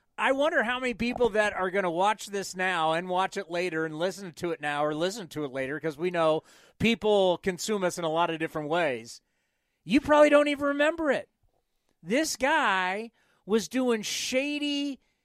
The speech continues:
international signings. He was so shady, they banned him for life.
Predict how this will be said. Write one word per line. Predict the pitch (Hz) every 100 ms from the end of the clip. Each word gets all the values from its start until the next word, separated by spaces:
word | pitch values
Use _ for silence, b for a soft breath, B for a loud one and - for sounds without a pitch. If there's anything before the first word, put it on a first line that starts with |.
| _
international | 226 247 277 269 311 - 359 175
signings. | 131 156 127 101 82 - - _ _ _
He | 233 277
was | 269 -
so | - 269 339
shady, | 202 - 208 190 190 202 - _
they | 202 233
banned | 190 _ 247 262 294 294
him | 240 277 269
for | - 247
life. | 240 247 277 262 156 - -